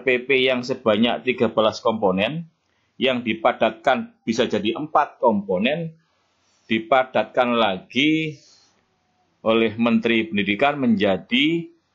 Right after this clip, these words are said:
tiga komponen. Yang pertama, tujuan pembelajaran ini sebenarnya adalah dari komponen enam, tujuh, delapan.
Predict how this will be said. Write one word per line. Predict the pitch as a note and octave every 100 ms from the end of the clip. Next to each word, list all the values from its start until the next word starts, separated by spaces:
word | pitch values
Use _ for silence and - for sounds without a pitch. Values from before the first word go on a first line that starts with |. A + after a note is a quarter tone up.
| _ _ _ _ _ _ _
tiga | - F#2+ - A2 A#2+ B2+ -
komponen. | G#2+ G2+ G2 G#2 G2+ E2 D2 - _ _ _ _ _ _ _ _ _ _ _ _ _ _ _ _ _ _ _ _ _ _ _ _
Yang | G#2+ B2 B2
pertama, | C#3+ C3+ C#3+ C#3+ A2 E2+ D2+ - _ _ _ _ _
tujuan | A#2 A2+ A#2+ A2+
pembelajaran | G#2 G#2+ G2+ G#2+ G#2+ F#2+
ini | G#2 C3
sebenarnya | C3+ G2+ G2 A2+ A#2+
adalah | A2+ G#2+ A2+
dari | - - A2+ B2
komponen | A2 G2+ G#2+ G#2+ G2+ F#2+
enam, | F#2+ A2+ C3+ D#3+ _ _ -
tujuh, | F#2+ - A2+ A#2+ B2 -
delapan. | E2+ D#2 - F2 D2+